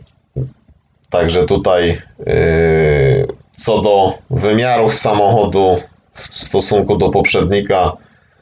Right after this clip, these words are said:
samochód urósł. Tutaj rozmiary tego samochodu to w-, długość czterysta trzydzieści siedem centymetrów, szerokość sto osiemdziesiąt jeden i wysokość sto czterdzieści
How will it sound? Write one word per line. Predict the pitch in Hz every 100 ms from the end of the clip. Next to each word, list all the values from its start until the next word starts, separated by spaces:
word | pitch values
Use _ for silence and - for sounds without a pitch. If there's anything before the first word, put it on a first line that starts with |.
| _ -
samochód | - 95 92 95 98 87 - - _ _ _ _ _ _ _ _ _ _
urósł. | - 131 131 117 107 - - - - -
Tutaj | 101 95 92 87 76 - _ _ _ _ _ _ -
rozmiary | 95 95 101 110 107 104
tego | 101 98
samochodu | - 95 92 95 92 95
to | 92 82
w-, | 90 87 87 85 85 82
długość | 80 104 90 90 -
czterysta | - 101 98 95
trzydzieści | - 92 92 -
siedem | - 123 113
centymetrów, | 107 107 101 101 95 90 90 87
szerokość | - 92 92 92 110
sto | - 95 90
osiemdziesiąt | 85 92 87 87 - 82
jeden | 95 127 123 104 95 87 - -
i | 107
wysokość | 104 98 101 101 95
sto | - -
czterdzieści | 98 - 92 85 90 - - 87